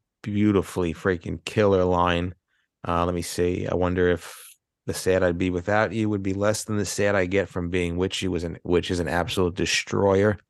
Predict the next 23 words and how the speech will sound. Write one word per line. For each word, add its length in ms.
Um, 560
Logan 380
telling 520
Kendall, 280
"You're 140
not 200
a 60
killer 460
and 100
you 60
have 140
to 60
be 140
a 40
killer." 420
Um, 640
when 140
they're 160
all 120
sitting 380
around, 480
you 80
know, 260